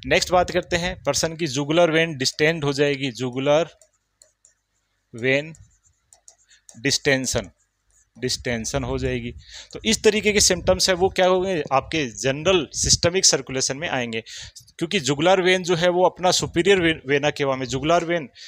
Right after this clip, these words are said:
brain का जो blood है, brain और face का blood jugular vein लेके आती है और किस में डालती है dear?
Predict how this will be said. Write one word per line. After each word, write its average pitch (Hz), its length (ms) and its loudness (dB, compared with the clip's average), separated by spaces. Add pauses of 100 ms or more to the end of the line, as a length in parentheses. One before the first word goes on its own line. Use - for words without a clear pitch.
(180)
brain 147 280 2
का 185 160 4
जो 180 140 4
blood 156 260 0
है, 156 80 6
brain 147 280 0
और 170 100 2
face 156 300 0
का 175 120 2
blood 147 280 0
jugular 139 420 0
vein 160 160 0
लेके 143 300 0
आती 139 260 -2
है 180 200 0 (280)
और 147 160 2
किस 151 120 4
में 185 160 4
डालती 160 300 0
है 170 60 -2
dear? 165 220 0